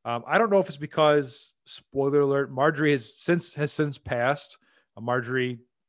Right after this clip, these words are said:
you know, I'm sorry if you're upset about that. Uh, it's all her family and friends, but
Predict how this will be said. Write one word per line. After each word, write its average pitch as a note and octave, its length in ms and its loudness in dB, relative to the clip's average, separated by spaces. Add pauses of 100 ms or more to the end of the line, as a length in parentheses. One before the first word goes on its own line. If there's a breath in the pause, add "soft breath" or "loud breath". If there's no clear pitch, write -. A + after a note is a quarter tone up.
(180)
you C3 100 -14
know, A2+ 160 -8
I'm A2 180 -12
sorry A#2 300 -8
if A2+ 120 -14
you're A2 280 -10
upset A#2 260 -8
about A#2+ 220 -6
that. A#2 240 -4 (500 soft breath)
Uh, A2 100 -6
it's G#2+ 140 -12
all A2+ 140 -2
her A#2+ 140 -8
family A#2 400 -6
and G#2+ 100 -10
friends, A#2+ 300 -2
but A#2 200 -8